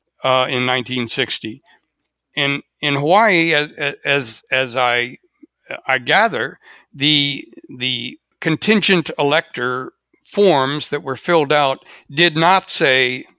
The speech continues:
asterisk, "This is a contingent elector form, you know, contingent upon us winning litigation." It said, you know, "I am a duly elected, blah, blah, blah," which at the time wasn't true.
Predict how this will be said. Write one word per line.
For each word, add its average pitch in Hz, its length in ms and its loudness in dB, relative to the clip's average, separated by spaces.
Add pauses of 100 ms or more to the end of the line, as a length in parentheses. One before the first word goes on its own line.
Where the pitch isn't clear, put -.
(340)
asterisk, 131 800 -2 (260)
"This 147 280 -2
is 131 160 -4
a 127 80 0
contingent 127 880 -2 (640)
elector 135 540 -2
form, 131 680 2 (340)
you 135 140 -2
know, 123 440 0 (100)
contingent 139 720 -2
upon 123 380 0
us 127 260 -2
winning 127 400 -2
litigation." 127 840 -2 (520)
It 175 200 0 (320)
said, 147 600 0 (380)
you 143 120 -2
know, 135 320 0
"I 139 260 4
am 143 340 2
a 147 100 0
duly 143 520 -2
elected, 131 600 -2
blah, 160 220 4
blah, 127 220 0
blah," 120 300 0
which 151 260 -4
at 156 140 -2
the 170 80 -6
time 165 420 0
wasn't 165 360 -2
true. 202 340 -4